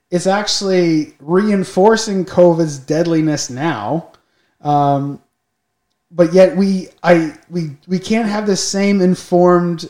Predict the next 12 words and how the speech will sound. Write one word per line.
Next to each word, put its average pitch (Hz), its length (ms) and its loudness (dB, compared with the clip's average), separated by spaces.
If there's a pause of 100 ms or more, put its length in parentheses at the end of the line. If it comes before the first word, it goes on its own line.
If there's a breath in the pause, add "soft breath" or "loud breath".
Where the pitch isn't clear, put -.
uh, 147 640 2
reaction 165 840 -2
to 165 120 -8
climate 156 500 -4
change 147 580 -6
and 135 200 -8
our 147 320 -2
role 139 640 -2 (840 soft breath)
in 151 120 -6
the 135 160 -4
earth 175 500 4
as 143 720 -2